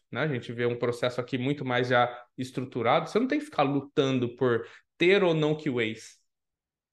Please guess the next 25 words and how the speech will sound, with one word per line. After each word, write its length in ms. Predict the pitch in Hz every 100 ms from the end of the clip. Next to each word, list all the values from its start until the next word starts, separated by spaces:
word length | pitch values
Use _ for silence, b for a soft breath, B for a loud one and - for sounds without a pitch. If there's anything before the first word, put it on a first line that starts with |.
| -
Cara, 240 | 247 156
o 80 | 120
mercado 440 | 135 143 - 170 165
já 100 | 220
sabe 300 | 294 220 247
que 100 | 196
tem 220 | 196 185
que 80 | 175
ter 240 | 160 156
Q 80 | 170 147
As, 220 | 147 127
você 100 | 127
entendeu? 420 | 120 123 151 180 B B B
É 80 |
uma 160 | 147 165
luta 280 | 160 190 196
diferente 500 | 190 202 208 185 196
da 100 | 185
luta 220 | 165 170
que 80 | 165
a 40 |
gente 120 | 151 156
teve 240 | 156 156
no 80 | 147
Brasil, 720 | 147 147 131 131 143 127 117